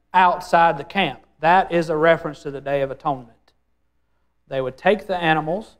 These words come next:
and they would sacrifice it and burn their bodies outside of the camp and then bring their blood in to the altar.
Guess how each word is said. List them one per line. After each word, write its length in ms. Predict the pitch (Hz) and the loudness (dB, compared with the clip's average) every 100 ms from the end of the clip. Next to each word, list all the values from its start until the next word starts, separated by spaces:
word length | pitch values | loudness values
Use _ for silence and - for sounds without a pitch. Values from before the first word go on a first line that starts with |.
| _ _ _ | _ _ _
and 80 | 147 | -10
they 140 | 147 | -6
would 360 | 143 139 127 127 _ _ _ | -4 -4 -4 -8 _ _ _
sacrifice 680 | _ 180 190 180 - 175 170 | _ 0 0 0 0 0 0
it 80 | 180 | -4
and 340 | 160 143 135 135 | -4 -6 -8 0
burn 300 | 160 214 214 | 4 4 4
their 140 | 208 | 2
bodies 460 | 180 180 180 156 - | 4 4 2 -2 -2
outside 540 | 180 190 190 - 196 202 | 2 2 2 2 4 2
of 80 | |
the 60 | 196 | -2
camp 460 | - 180 139 151 - _ _ _ _ | -4 -4 -2 -6 -12 _ _ _ _
and 220 | 147 147 | -10 -4
then 320 | 151 202 190 165 | 0 2 2 2
bring 300 | 165 185 175 | 0 0 -2
their 140 | 160 | -2
blood 360 | 156 170 160 143 | 2 2 4 0
in 320 | 131 123 123 | -6 -16 -18
to 120 | 139 | -16
the 80 | 123 | -2
altar. 340 | 127 117 - | -2 -2 -8